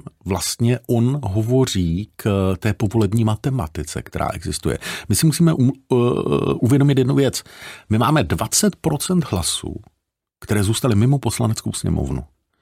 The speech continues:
A jediný jejich zástupce podle, podle, eh, toho pohledu hnutí ano je právě Andrej Babiš.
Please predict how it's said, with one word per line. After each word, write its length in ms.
A 60
jediný 520
jejich 240
zástupce 840
podle, 400
podle, 340
eh, 120
toho 160
pohledu 480
hnutí 420
ano 220
je 240
právě 320
Andrej 240
Babiš. 360